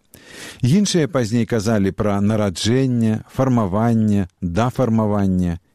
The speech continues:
і іншыя тэрміны. Сёння я думаю, што можна казаць і пра абуджэнне нацыі, якая выздараўлівала ў сябе дома,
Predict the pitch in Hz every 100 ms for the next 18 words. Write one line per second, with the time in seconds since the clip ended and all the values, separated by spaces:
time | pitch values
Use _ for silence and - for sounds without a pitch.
0 | _ - 120 117 95 90 76 - 87 85
1 | 90 73 71 69 - _ - - - -
2 | 196 214 175 143 123 185 160 120 - 117
3 | 147 127 117 117 104 147 - 113 123 -
4 | 127 113 139 107 127 107 90 85 92 127
5 | 147 - 147 120 104 92 120 127 123 104
6 | 135 120 143 113 104 107 104 104 104 113
7 | 113 95 110 92 101 113 107 104 71 60